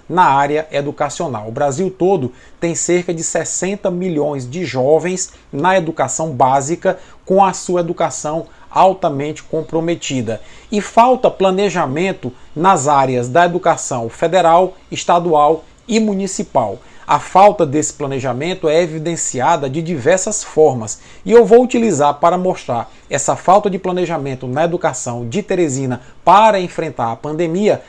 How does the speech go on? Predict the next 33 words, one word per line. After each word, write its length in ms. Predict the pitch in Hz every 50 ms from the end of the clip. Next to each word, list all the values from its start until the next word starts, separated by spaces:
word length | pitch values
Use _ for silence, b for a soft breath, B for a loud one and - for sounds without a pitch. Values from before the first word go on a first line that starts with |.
| B B B
a 100 | - 165
partir 420 | - - 196 180 - - 202 202
de 100 | 175 175
uma 180 | 196 196 196 196
denúncia 720 | 190 180 208 196 160 135 143 160 180 170 - - - 165
de 100 | 131 147
um 60 | 185
companheiro, 720 | 175 - 180 175 - - 143 135 127 127 143 165 170 175
de 100 | 151 127
um 80 | 165 156
colega 400 | - 151 139 131 156 170 165 165
de 80 | 160 160
profissão, 680 | - 139 139 - - 117 - - 123 127 139 160 - B B B B B
o 120 | 147 127
professor 520 | - 156 151 - 156 135 - - 135 131
Gervásio 760 | 127 110 147 151 131 123 110 110 131 151 175 180 160 135 131 113
Santos, 520 | - - - - 135 135 151 - - -
que 160 | - - 190
ontem 520 | 185 165 175 202 220 214 - 165 135 120 b b b b b b
denunciou 880 | 151 139 180 190 175 180 214 220 - - - 170 143 143 160 185 180 b b b b b
que 120 | - 202
vários 600 | 180 127 113 117 156 175 196 214 220 214 214 -
professores 760 | - - 202 175 - 180 165 - - 151 165 180 180 180 139
da 140 | 143 170 151
rede 240 | 139 165 165 147 139
pública 480 | - - 160 170 175 160 175 170 -
municipal 720 | 160 160 170 180 165 - - - - - 143 135 127 127 131
de 180 | 120 131 202
Teresina 720 | 214 - - 175 156 147 123 117 131 151 170 180 180 170 b b b b b
ficaram 500 | b - - 170 - 160 151 160 165 175
com 220 | 156 - - 165 165
seus 380 | - - 156 156 156 143 -
contra-cheques 1080 | - - - 185 196 190 180 175 - - - 151 143 147 147 - - - - - -